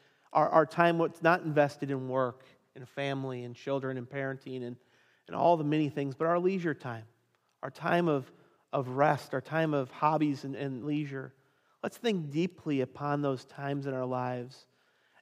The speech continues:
and think about how we're, what, what are we doing? What's the attitude behind it?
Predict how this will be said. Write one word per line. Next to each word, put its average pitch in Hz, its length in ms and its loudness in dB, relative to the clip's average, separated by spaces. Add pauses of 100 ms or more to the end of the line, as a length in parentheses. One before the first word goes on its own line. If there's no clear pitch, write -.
and 156 180 -2 (120)
think 233 200 -2
about 165 220 2
how 190 240 0
we're, 190 180 2 (220)
what, 190 300 0
what 202 140 4
are 214 60 4
we 190 160 0
doing? 135 480 -4 (360)
What's 196 220 -4
the 175 160 2
attitude 160 340 0
behind 123 400 -8
it? 123 160 -10